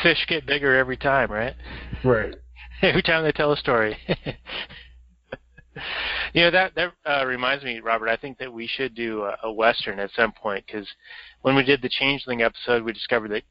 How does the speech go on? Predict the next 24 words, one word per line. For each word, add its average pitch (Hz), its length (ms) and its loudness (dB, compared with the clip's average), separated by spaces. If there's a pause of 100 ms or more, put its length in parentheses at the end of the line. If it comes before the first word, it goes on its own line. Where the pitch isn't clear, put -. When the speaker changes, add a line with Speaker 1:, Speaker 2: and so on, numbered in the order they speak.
(160)
Speaker 1:
Clint 120 240 2
Eastwood 113 340 -2
was, 101 340 -2
uh, 101 180 2
rather 107 340 2
libertarian, 101 840 2 (180)
and 104 180 -2
I 101 80 2
think 117 180 -2
he's 123 360 2
done 107 240 2
a, 98 80 -4 (200)
a 98 320 -2
fair 147 160 6
number 117 240 2
of 101 80 2
movies 107 260 2
that 104 100 -4
are 98 80 -2
worthy 101 360 -2
of 95 100 -4
discussion: 117 640 0
Unforgiven 113 800 4
or 92 220 -2